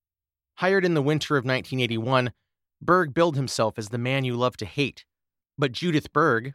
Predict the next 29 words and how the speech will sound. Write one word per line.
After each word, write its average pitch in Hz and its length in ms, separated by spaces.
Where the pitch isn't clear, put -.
his 117 160
ex-wife, 117 640
told 160 200
the 147 40
Denver 143 340
Post 156 400
that - 100
Alan 147 320
wasn't 139 240
much 151 260
like 120 140
the 113 100
raging, 117 440
controversial 139 640
personality 127 640
he 101 60
presented 110 400
on 98 100
the 98 140
air. 104 300
The 120 180
angry 139 320
image 104 300
was 101 160
largely 110 400
shtick. - 480
Writer 139 320
Steven 175 440
Singular 107 640